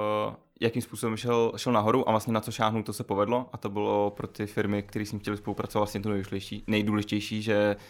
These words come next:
prostě tam opravdu, s-, když se s ním spojili, tak to byl vlastně jako instantní úspěch. A myslím si, že právě třeba Teddy Santis jako ukázal, že vlastně i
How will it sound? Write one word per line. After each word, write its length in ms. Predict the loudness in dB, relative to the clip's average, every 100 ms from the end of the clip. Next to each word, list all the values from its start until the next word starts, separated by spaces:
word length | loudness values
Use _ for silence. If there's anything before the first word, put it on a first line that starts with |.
| -20 -20
prostě 240 | -12 -12 -12 0
tam 120 | 0
opravdu, 320 | 4 4 4
s-, 140 | -2 -10 _ _ _ -6
když 120 | -4
se 100 | 2
s 40 |
ním 100 | 2
spojili, 580 | 4 6 8 8 4 0
tak 140 | -8 -8
to 100 | -4
byl 140 | -2
vlastně 340 | -4 -6 -6 -6
jako 400 | -2 2 2 2
instantní 480 | -2 -2 -4 -2 -2
úspěch. 380 | -2 -6 -8 -10 -20 -20 -20 _ -2
A 40 |
myslím 220 | 0 0
si, 60 | 0
že 80 | 2
právě 240 | 6 6
třeba 440 | 4 4 6 4 4
Teddy 240 | 2 2
Santis 500 | 0 -2 -2 -6 -6
jako 140 | -6 -6
ukázal, 540 | 2 6 6 6 2
že 80 | 0
vlastně 260 | -4 -4 -4
i 140 | -4